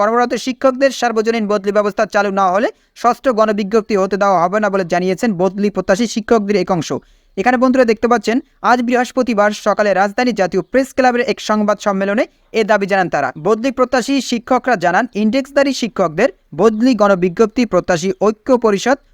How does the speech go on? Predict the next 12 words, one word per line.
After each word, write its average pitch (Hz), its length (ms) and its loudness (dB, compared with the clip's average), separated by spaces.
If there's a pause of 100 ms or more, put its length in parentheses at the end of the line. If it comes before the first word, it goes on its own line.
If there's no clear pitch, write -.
(120)
দুই 202 160 2
হাজার 240 200 2 (100)
তেইশ 233 240 2
খ্রিস্টাব্দ 220 360 -2 (100)
থেকে 220 160 0 (120)
শিক্ষকদের 233 500 0 (100)
বদলি 196 300 -2 (100)
গণবিজ্ঞপ্তি 190 640 -2
নিয়ে 240 200 0
বিভিন্ন 208 280 2 (140)
কার্যক্রম 170 460 -2
পরিচালনা 190 400 -2